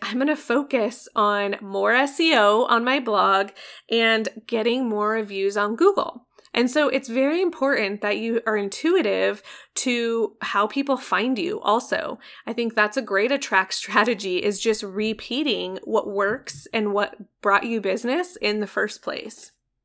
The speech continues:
So let's chat through, I think, one of the most important ways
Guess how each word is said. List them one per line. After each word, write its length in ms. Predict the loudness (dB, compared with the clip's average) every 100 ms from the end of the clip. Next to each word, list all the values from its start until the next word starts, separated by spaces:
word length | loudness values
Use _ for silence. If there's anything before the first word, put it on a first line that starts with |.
| _ _ _ _ _ _ _ _ -6
So 180 | -2
let's 280 | 0 0 -2
chat 300 | -4 -2 -2
through, 640 | -2 2 4 6 4 2 -4 _ _ _
I 140 | -2 0
think, 280 | 2 0 0
one 260 | 2 4
of 140 | 2 2
the 140 | 0
most 480 | 2 4 2 2 -2
important 840 | -2 -4 -2 0 0 0 -2 -8 -10
ways 680 | -2 0 2 2 2 -2